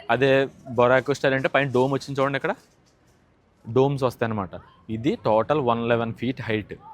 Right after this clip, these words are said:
డోమ్, వరల్డ్‌లోనే సెకండ్ లార్జెస్ట్ డోమ్ ఇదే. ఇది చూడండి, నా వెనకాల ఉంది కదా, భలే ఉంది. ఇది స్కూల్ అంట,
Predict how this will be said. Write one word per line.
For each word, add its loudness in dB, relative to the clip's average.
డోమ్, 0
వరల్డ్‌లోనే 2
సెకండ్ -2
లార్జెస్ట్ -2
డోమ్ 0
ఇదే. -6
ఇది -10
చూడండి, 0
నా -12
వెనకాల 0
ఉంది -2
కదా, -2
భలే 0
ఉంది. -8
ఇది -4
స్కూల్ -2
అంట, -6